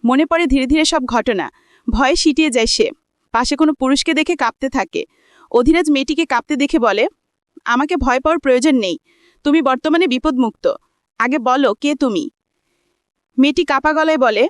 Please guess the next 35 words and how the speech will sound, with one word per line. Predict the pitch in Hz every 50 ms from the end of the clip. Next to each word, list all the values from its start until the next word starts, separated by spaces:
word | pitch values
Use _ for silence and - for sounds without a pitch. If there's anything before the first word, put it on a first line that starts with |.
| _ _ _ _ _ _ _ _ _ _ _ _ _ _ _ _ -
"আনাস্তাসিয়া | 262 302 320 370 - - 339 339 - - 311 294 240
অ্যানি।" | 202 196 185 170 156 - _ _ _ _ _ _ _ _ _ _ -
অধিরাজ | 226 277 247 311 359 370 339 320
মোহিত | 277 262 285 311 311 370
হয়ে | 339 320 330 311
পড়ে | - 302 311 294
এত | 262 - 285
সুন্দর | 285 - 320 294 285 294
কণ্ঠস্বর | - 240 226 247 - - 339 - - 320
শুনে। | 277 - - 196 160 - - _ _ _ _ _ _ _ _ _
সামনে | - - 233 226 240 262 285
বসে | 247 285 302 - 370
ড্রাইভিং | 240 254 226 233 226 269 294
করা | 285 311 320
ব্যক্তিটা | 294 240 254 - - 330 285 330 339
সামান্য | - - 285 262 269 277 294
ভ্রু | 262 208 208 254 285
নাচায়। | 247 226 226 - 220 185 - - - _ _ _ _ _ _ _ _ _ _ _ _ _ _ _ _ -
"বাড়ি | 175 196 214 196 202 233
কোথায় | - 262 262 - 302 302
তোমার?" | 262 311 285 294 359 494 - _ _ _ _ _ _ _ _ _ _ _ _ _ - -
মেয়েটি | 254 262 254 349 302
কিছু | - 320 - 330
বলে | 247 254 226 233 247 247
না | 240 208
আর, | 180 160 139 - - _ _
শুধু | - - 311 302 262 320
ভয়ে | 240 247 262 254 254 294
কাঁপতে | 302 - 226 - _ - 254
থাকে। | - - 214 196 - 151 120 - _ _ _ _ _ _ _ _ _ _ _ _ - 190
ঘাম | 214 233 247 262 277
ঝরছে | 262 302 330 294 - 339
তার | 294 330 320
কপাল | - 220 214 - 247 240
থেকে। | - - 247 - 135 127